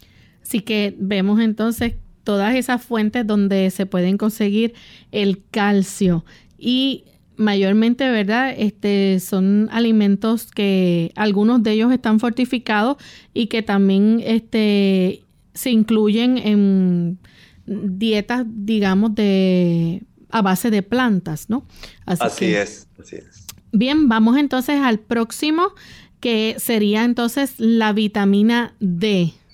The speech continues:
Speaker 2: Exactamente, y esa generalmente es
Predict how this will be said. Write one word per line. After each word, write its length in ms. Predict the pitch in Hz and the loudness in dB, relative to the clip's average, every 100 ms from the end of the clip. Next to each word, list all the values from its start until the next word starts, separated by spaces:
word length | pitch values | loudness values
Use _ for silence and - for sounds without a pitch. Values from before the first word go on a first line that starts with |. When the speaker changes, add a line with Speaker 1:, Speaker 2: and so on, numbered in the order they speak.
| - _ _ _ _ _ _ _ - | -20 _ _ _ _ _ _ _ -4
Speaker 2:
Exactamente, 1120 | 113 - 135 - - 147 156 180 175 165 143 | -4 -2 -6 -8 -6 -4 -2 -2 -2 -4 0
y 220 | 143 156 | 0 2
esa 440 | 165 160 190 185 165 | 0 0 -2 -2 0
generalmente 1160 | 151 127 127 143 143 156 160 156 143 131 147 | 0 0 0 -2 -4 -4 -4 -6 -2 0 0
es 360 | 170 - - | -2 -6 -16